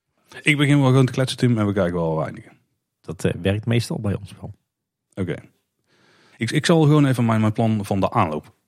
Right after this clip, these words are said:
Speaker 1: uitleggen.
Speaker 2: Ja.
Speaker 1: Dus, eh, we beginnen in, eh, Ruigrijk, huidige Ruigrijk. En dan, eh, komt er, eh, links van station de Oost, waar nu dus, eh, die, die gekke kale kant zit van het gebouw met, eh, een heel breed stuk waar echt perfect een soort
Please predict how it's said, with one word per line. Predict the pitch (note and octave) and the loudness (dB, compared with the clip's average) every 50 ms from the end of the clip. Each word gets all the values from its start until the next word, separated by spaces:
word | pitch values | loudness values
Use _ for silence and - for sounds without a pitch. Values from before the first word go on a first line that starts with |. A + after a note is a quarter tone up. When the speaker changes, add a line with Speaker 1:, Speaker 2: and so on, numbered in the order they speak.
| _ _ | _ _
Speaker 1:
uitleggen. | G2 F2 - - - - - - _ | -2 -2 0 -2 -4 -6 -10 -14 _
Speaker 2:
Ja. | _ _ _ _ _ _ _ _ _ _ _ _ _ _ | _ _ _ _ _ _ _ _ _ _ _ _ _ _
Speaker 1:
Dus, | - B2+ A2+ - | 0 0 0 0
eh, | - - A2+ A2+ A2 | -2 -2 0 0 2
we | G#2+ A2+ | 2 2
beginnen | G#2+ G#2 A2 B2+ B2 A#2 | 2 2 2 2 2 2
in, | A2+ A2 G2+ | 2 0 0
eh, | F#2 F2 E2+ E2 | 0 0 -2 0
Ruigrijk, | E2 A2 B2+ B2+ - D3 D3+ C3 | 2 2 0 2 2 0 -2 0
huidige | - G2 G2 F#2 F2 E2 | 0 0 0 0 -2 -4
Ruigrijk. | F2 G2 A2 B2 A#2 B2 C3+ D3 - - _ _ _ - - - - - - | -2 -2 -2 0 -2 -2 -4 -4 -6 -10 _ _ _ -20 -20 -20 -20 -20 -14
En | - F#2 | -8 -6
dan, | F#2 F2+ F2+ E2+ E2+ | -4 -2 -2 -4 -4
eh, | F#2 F2+ | -6 -6
komt | - - F#2+ F#2 - | -4 -6 -6 -4 -6
er, | F2+ E2 F2 F2 E2+ E2+ E2+ E2 D#2+ | -6 -4 -2 -2 -2 0 0 -2 -2
eh, | D#2+ | -2
links | E2+ G2+ C3+ C#3+ B2+ - | -2 0 0 0 0 -2
van | - A2 G2 F#2 F2 | -4 -4 -2 -2 -2
station | - - G2+ - G2+ F#2 E2+ | -2 -4 -4 -4 -4 -4 -2
de | E2 | 0
Oost, | G#2 D3+ D#3 - - - - _ _ _ _ _ _ | 0 -2 -2 -4 -8 -14 -20 _ _ _ _ _ _
waar | _ - E2+ | _ -8 -6
nu | E2+ F2 | -4 -4
dus, | E2+ E2+ E2 - - | -4 -6 -6 -6 -6
eh, | F2 E2+ E2 D#2+ | -6 -6 -6 -6
die, | F2 E2+ E2+ E2 D#2 F2+ | -8 -8 -8 -8 -10 -10
die | E2+ F2 E2+ | -12 -12 -10
gekke | D#2+ F#2 F2+ - F2+ | -8 -10 -8 -8 -10
kale | E2 - G2 F#2 F2 E2+ F2 | -8 -4 -4 -2 -2 -4 -4
kant | - F#2+ F2+ F2+ | -6 -8 -8 -6
zit | - F2 - | -8 -10 -8
van | - F2+ E2+ | -8 -8 -8
het | E2 - | -8 -8
gebouw | - F2+ F2 F2 F2+ E2+ E2 D#2+ - - - | -10 -8 -4 -2 -2 -2 -2 -4 -8 -12 -12
met, | - E2 - | -12 -12 -12
eh, | - - F2 E2+ E2 D#2+ D#2 - _ _ _ _ | -12 -10 -8 -8 -8 -8 -10 -12 _ _ _ _
een | _ F#2 | _ -6
heel | F2 G#2 A2 | -4 -2 -2
breed | G#2 F#2 F2+ F2 E2+ - | -2 -2 -4 -6 -6 -4
stuk | - G2+ F#2+ - | -4 -4 -6 -4
waar | - F2 F2 E2+ E2+ | -4 -2 -2 -2 -2
echt | F2 F2+ - - | -4 -8 -10 -14
perfect | _ F#2+ - - C3+ B2+ - | _ -10 -4 -4 -4 -4 -4
een | G2+ F2+ | -8 -4
soort | - G2 F2 - | -4 -4 -4 -6